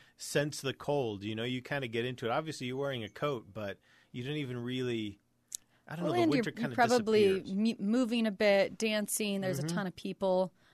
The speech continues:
Speaker 2: I'm
Speaker 1: Yeah.
Speaker 2: assuming they have fire pits and plenty of hot chocolate and food out there.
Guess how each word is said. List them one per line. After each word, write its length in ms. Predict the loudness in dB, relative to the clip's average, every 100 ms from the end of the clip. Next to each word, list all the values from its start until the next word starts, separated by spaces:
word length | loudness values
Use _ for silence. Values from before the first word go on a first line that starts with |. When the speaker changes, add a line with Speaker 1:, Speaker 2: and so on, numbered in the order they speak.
| _
Speaker 2:
I'm 220 | 0 2
Speaker 1:
Yeah. 80 | 0
Speaker 2:
assuming 500 | -2 0 2 2 2
they 200 | 2 0
have 520 | 2 2 2 0 -12 -20
fire 360 | -12 0 2 2
pits 680 | -2 -2 -2 -2 -6 -6 -8 -14 _ _ _ -4
and 500 | 0 0 -2 -6 -10
plenty 300 | -2 0 2
of 160 | 0 0
hot 180 | -2 0
chocolate 360 | -2 0 -2
and 100 | -4 -4
food 240 | -4 0
out 180 | 0 0
there. 300 | -2 -2